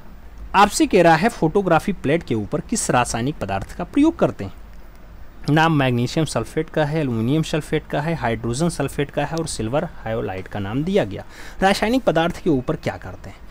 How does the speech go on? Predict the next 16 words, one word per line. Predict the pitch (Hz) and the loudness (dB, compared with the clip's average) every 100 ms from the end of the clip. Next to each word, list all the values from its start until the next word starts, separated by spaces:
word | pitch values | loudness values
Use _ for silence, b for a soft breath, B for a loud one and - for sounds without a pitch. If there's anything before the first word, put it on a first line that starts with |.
| B B - | B B 2
तो | |
आप | 214 | 4
जानते | 175 190 208 | 6 4 4
हैं | 247 | 2
फोटोग्राफी | - 170 185 180 - | 2 0 4 2 2
प्लेट | 196 160 170 | 0 2 2
के | - | 4
ऊपर | 147 165 | 2 4
जो | 151 160 | 2 4
रासायनिक | 131 - 131 156 - | 4 2 2 2 0
पदार्थ | 113 156 - | 2 2 0
लगता | 113 - 120 | -4 -2 -4
है | 156 | -4
वो | 151 123 | 0 0
आपका | 120 147 | 0 -2
सिल्वर | - - 113 160 | -4 -4 -2 -2